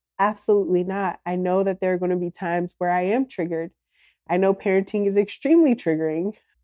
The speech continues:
I'm trying to just ground myself in some gentleness already and releasing the mom guilt already and just allowing myself grace in this journey, because I am the type of person that w-,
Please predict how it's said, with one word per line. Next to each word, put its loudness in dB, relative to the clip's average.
I'm 2
trying 0
to 2
just -2
ground 0
myself -4
in -2
some -2
gentleness 0
already 0
and -2
releasing 0
the 0
mom -2
guilt -2
already 0
and 4
just 0
allowing 2
myself 0
grace 0
in -4
this -8
journey, -6
because -6
I 2
am -2
the -2
type -4
of -8
person -2
that -2
w-, -6